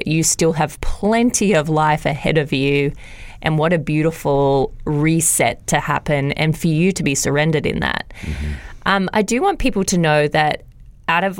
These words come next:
Speaker 1: all my guy friends, you're probably, well, up there with one of the best. You are really incredible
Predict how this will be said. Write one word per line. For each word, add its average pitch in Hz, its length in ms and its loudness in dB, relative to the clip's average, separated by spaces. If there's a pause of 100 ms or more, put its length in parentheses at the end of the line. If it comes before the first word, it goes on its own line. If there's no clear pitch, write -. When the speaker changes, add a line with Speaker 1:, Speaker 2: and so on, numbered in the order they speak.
Speaker 1:
all 196 160 4
my 233 180 2
guy 147 300 2
friends, 143 800 -6 (200)
you're 170 200 0
probably, 185 960 0
well, 214 280 4
up 226 200 -2
there 139 460 -2
with 175 200 -2
one 180 180 -2
of 240 120 -2
the 226 80 0 (240)
best. - 560 -2 (420)
You 214 220 0
are 320 120 0
really 214 760 4
incredible 156 680 2